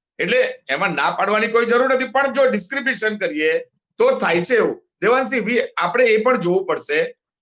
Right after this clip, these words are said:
કે સાઈઠ વિદ્યાર્થી ના હોય એવી સ્કૂલો છે ત્યાં, એવી કેટલી સ્કૂલો?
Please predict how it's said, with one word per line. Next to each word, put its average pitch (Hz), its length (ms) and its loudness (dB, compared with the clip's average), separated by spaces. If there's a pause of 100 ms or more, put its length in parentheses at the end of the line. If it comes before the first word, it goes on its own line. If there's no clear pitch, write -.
કે 233 120 2
સાઈઠ 190 560 -2
વિદ્યાર્થી 170 580 -2
ના 131 160 -2
હોય 104 300 -8 (580)
એવી 160 440 -2
સ્કૂલો 170 540 2
છે 143 340 -2
ત્યાં, 156 580 -2 (560)
એવી 190 200 0
કેટલી 277 280 0
સ્કૂલો? - 500 -6